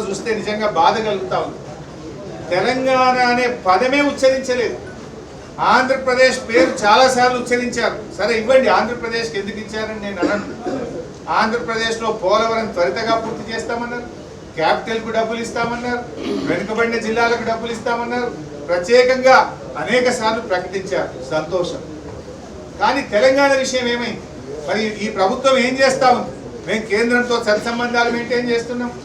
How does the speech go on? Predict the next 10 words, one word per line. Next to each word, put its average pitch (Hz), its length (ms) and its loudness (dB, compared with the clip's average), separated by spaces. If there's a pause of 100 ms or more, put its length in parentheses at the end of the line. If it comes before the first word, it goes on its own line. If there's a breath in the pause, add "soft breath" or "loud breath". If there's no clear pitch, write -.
(400)
మోడీ 226 300 2
గారికి 240 280 2
చాలా 233 220 -2
దగ్గరగా 240 320 2
ఉన్నాం, 247 320 0 (880)
ఆ, 175 60 0 (160)
మేము 226 240 0 (560)
కేంద్ర 247 320 6
మంత్రుల్ని 240 500 0
రోజు 233 240 2